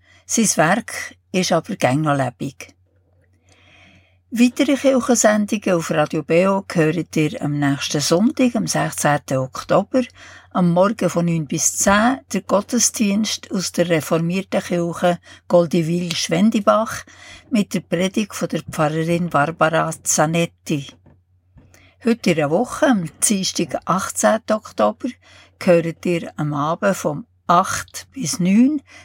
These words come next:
das B O Kirchenstübli mit Gespräch, Berichten und Aktuelles aus den Kirchen von der Region. Und dann von neun bis zehn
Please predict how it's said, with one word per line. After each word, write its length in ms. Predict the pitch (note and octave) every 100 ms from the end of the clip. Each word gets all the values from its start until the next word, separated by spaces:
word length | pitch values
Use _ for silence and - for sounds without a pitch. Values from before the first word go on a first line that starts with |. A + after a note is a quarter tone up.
| -
das 120 | -
B 140 | D#3
O 100 | D3+
Kirchenstübli 1000 | - G3+ A3+ B3+ A#3 - A3 - A3 A3+ _ - -
mit 400 | F#3+ F#3 - -
Gespräch, 760 | - - C#3 C3 C#3+ E3+ - -
Berichten 460 | E3+ F3 - - E3+
und 120 | D#3
Aktuelles 880 | C3+ C3 - D#3 D#3+ F#3 G3+ G3+ - - - -
aus 220 | - G#3+
den 100 | B3
Kirchen 480 | - F3 D3+ E3 E3
von 160 | F3 F3
der 120 | E3
Region. 720 | E3 E3+ F#3 F3 D#3 D3+ D3 _ - - -
Und 160 | - G#3+
dann 120 | A#3+
von 200 | - G#3
neun 240 | G3 A3+ G#3+
bis 320 | E3+ - -
zehn 480 | - D3+ D#3+ A#3